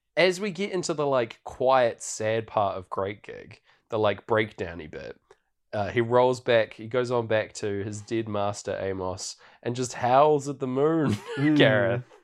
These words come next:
Speaker 1: Oh, it's so
Speaker 2: Oh.
Speaker 1: tragic. He's singing,
Speaker 2: Yeah.
Speaker 1: it's like he's singing Great Gig to me in this
Speaker 2: Oh,
Speaker 1: moment.
Speaker 2: yeah.
Speaker 1: He's, he's crooning. Crooning at the moonin'.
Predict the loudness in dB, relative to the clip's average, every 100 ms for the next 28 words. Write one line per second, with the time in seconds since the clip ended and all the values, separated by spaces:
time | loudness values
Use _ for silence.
0 | _ _ _ _ -4 2 6 6 6 0
1 | _ _ _ _ -16 -14 -6 -4 -2 0
2 | 0 -2 -4 -6 -8 -14 -20 _ -8 -8
3 | -4 0 2 2 0 -2 -2 -2 0 0
4 | 0 -4 -4 -4 -4 -4 -4 -2 -2 -4
5 | -8 -10 -12 -12 -10 -10 -14 _ _ _
6 | _ _ -8 -6 -4 -4 -2 -2 -2 -6
7 | -10 -12 -8 -8 -4 -4 -4 -2 -2 0
8 | -2 -6 _ _ _ _ _ _ _ -8
9 | -2 0 2 0 -4 -6 -4 -2 -2 -2
10 | -4